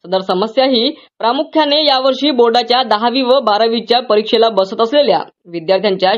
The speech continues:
शैक्षणिक नुकसानीचा जबाबदार कोण असा सवाल उपस्थित केला. महिना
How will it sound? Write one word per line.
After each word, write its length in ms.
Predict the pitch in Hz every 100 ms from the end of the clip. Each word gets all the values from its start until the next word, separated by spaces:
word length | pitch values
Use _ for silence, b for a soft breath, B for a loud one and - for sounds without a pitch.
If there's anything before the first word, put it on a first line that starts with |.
| 220
शैक्षणिक 420 | 180 - 202 196
नुकसानीचा 580 | 190 - 208 220 202 247 B B _ _
जबाबदार 440 | 202 240 254 285 294
कोण 260 | 311 294 190 -
असा 200 | 190 240
सवाल 360 | 233 240 226
उपस्थित 440 | 156 214 226 226 262
केला. 240 | 240 190 165
महिना 360 | 185 208 208